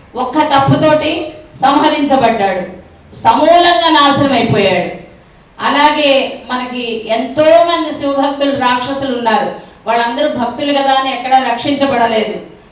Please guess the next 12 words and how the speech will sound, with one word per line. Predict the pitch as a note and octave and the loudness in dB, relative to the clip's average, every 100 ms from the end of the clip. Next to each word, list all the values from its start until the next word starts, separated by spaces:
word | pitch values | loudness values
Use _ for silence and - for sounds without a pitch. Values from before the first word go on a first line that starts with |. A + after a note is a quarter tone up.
| - | -4
వాళ్ళకున్న | A3+ C#4 C4 B3+ B3+ C#4+ | 0 2 0 -2 -2 0
దోషాలతోటి | C4+ C4+ C4+ C4+ C4+ C#4 C4+ C4+ E4 F4 - - - | 2 2 2 2 2 2 -2 -2 -6 -8 -14 -20 -6
సమూలంగా | - C#4+ E4 E4 D#4+ D4+ | -2 2 2 2 2 4
నాశనం | C#4+ B3+ B3+ C4+ A#3 | 4 2 0 -2 -2
అయిపోయారు. | A3 - G3 F3 - - - - - | 0 0 0 -2 -6 -10 -18 -20 -12
అందుకని | G3+ A3 A#3 A3+ A3+ A#3+ A3 - - - _ - - | -10 -8 -6 -4 -4 -6 -8 -12 -18 -20 _ -16 -8
భగవంతుడు | F#3 A#3+ B3+ C#4 C#4 C4+ | -6 -4 -2 0 -2 -2
చెప్పినటువంటి | C4 B3 A#3+ A#3 A#3 A3 G#3+ G#3 G#3 G3 | -4 -6 -8 -10 -8 -8 -8 -10 -10 -10
దారి, | F#3+ F#3+ G3+ G#3 G3+ - - - | -4 -2 -2 -2 -4 -8 -14 -16
ఇతిహాసాలు | G#3+ A3+ C#4 C#4 C4+ C#4 C4 C4 | -12 -4 2 4 4 4 4 2
చెప్పినటువంటి | B3+ B3+ A#3+ A#3 A3 A3 G#3+ G#3+ | 2 -2 -4 -4 -4 -2 -4 -4
విషయం, | G3 G3+ - B3+ A3+ - | -4 -4 -4 -2 -2 -4